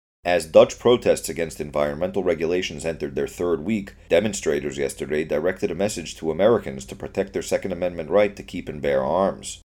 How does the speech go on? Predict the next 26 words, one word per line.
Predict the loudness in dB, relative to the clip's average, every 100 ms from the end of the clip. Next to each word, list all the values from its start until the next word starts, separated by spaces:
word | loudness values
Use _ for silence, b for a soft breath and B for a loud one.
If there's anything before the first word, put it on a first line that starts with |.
| _ _ _ -2
The |
regulations | 0 2 2 2 2 -4 -6
that | -4 -4
claim | -2 -4
to | -4
serve | -4 0 0
the | -2
environment | -6 0 2 2 -2 -6
are | -4
expected | -4 -4 -2 -2 -2
to | -4
destroy | -6 -4 4 4 4
thirty | 0 0 0
percent | -4 -4 -2 -4
of | -6
the | -4
Netherlands' | -4 -4 -4 -6 -2
farms | 2 4 2 -2
by | -2 -2
placing | -2 -4 -4 -8
caps | -2 -2 -2
on | -6 -6
ammonia | -6 -6 -2 -2
and | -2 -4 -4
nitrogen | -4 -6 -10 -4
oxide, | -2 -2 -2 -2 -2 -6